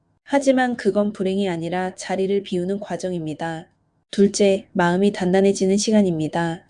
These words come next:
운은 준비된 사람에게만 머뭅니다. 그래서 삶은 질문합니다. 정말로 바꿀 준비가 되어 있는지, 견딜 수 있는 힘이 있는지를.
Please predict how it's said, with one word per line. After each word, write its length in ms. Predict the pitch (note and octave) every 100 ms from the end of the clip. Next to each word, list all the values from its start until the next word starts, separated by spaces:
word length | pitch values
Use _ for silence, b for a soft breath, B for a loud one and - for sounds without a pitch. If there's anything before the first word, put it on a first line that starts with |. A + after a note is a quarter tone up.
| _ _ _ -
운은 300 | G3+ G#3+ A#3+
준비된 420 | A#3 G3 G#3 G#3+ G#3+
사람에게만 680 | A#3 A#3 A3 F#3+ F#3 F#3+ E3+
머뭅니다. 800 | E3+ F3+ F3 D#3 F3 E3+ F3 _ _ _ _ _
그래서 400 | - G#3 G#3 A3
삶은 400 | A#3 B3 A#3+ A#3
질문합니다. 880 | G3 F3+ F#3 F3 D#3 D#3 E3+ E3 - _ _ _ -
정말로 460 | - G3 G3+ G#3+ G#3+
바꿀 360 | G3 - G3+
준비가 380 | G3+ F3+ F#3 F#3+
되어 240 | F#3+ F3+ F3
있는지, 580 | E3 D#3+ D#3 F#3 F3+ -
견딜 360 | F#3+ F#3 G#3
수 100 | G#3+
있는 240 | F#3+ E3+ F#3+
힘이 300 | A#3 A#3+ G#3
있는지를. 580 | E3+ E3 E3+ F3 F3